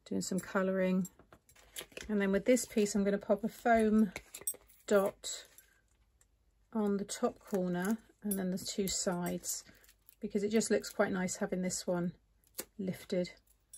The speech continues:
off from the rest. For this piece, just make sure you focus on this point here, and you want to get it in the middle so these two triangles are the same. If you want to mark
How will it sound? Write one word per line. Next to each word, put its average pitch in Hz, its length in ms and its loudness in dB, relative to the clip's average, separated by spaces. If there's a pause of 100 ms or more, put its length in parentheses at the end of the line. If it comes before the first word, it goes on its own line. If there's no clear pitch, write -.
(920)
off 196 140 -6
from 180 300 -4
the 175 100 -4
rest. - 600 -4 (540)
For - 100 -14
this 226 160 6
piece, 190 260 4
just - 200 2
make 214 180 6
sure 196 440 4 (120)
you 214 140 0
focus 202 380 4
on 196 120 4
this 185 140 2
point - 340 0
here, 185 260 2
and 185 100 2
you 190 60 2
want 196 120 4
to 208 40 6
get 202 140 6
it 196 60 4
in 190 80 4
the 190 60 4
middle 185 280 2
so - 160 -8
these 190 220 0
two 196 220 0
triangles 180 640 0
are - 120 -2
the 202 120 -4
same. 190 480 -2 (640)
If - 80 -4
you 226 80 6
want 220 160 8
to 208 180 4
mark 202 640 4